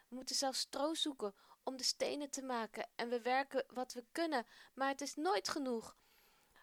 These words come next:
Als de mannen niet genoeg stenen maken, krijgen de voorman een pak slaag. "We doen echt ons best om genoeg te-, stenen te maken, maar de slavendrijvers hebben geen medelijden." De mannen raken de moed kwijt.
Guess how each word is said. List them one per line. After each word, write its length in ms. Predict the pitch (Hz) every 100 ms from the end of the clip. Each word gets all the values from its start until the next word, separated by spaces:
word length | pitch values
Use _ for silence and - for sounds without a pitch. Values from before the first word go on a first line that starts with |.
| _
Als 200 | - 240
de 80 | 226
mannen 420 | 202 208 233 226
niet 220 | 240 254
genoeg 340 | - 214 226 -
stenen 440 | - 262 311 285
maken, 340 | 226 208 -
krijgen 340 | - 302 330 277
de 60 |
voorman 520 | 247 - 349 381 339 311
een 140 | 277
pak 180 | 269 269
slaag. 460 | - 196 180 - - - - _
"We 80 | 277
doen 140 | 302 - _
echt 300 | 320 403 -
ons 180 | 349 -
best 260 | 277 311
om 100 | 339
genoeg 280 | - 320 320
te-, 280 | - 330 349
stenen 460 | - - 381 453 381
te 100 | 285
maken, 420 | 262 226 208 254
maar 160 | 262 262
de 100 | 262
slavendrijvers 920 | - 269 269 285 269 269 269 277 - - -
hebben 240 | - 262 262
geen 280 | - 277 269
medelijden." 720 | 240 226 202 185 180 180 180 _ _ _ _
De 120 | 190
mannen 320 | 202 214 240
raken 300 | 220 196 202
de 60 | 190
moed 300 | 185 214 -
kwijt. 400 | 202 180 180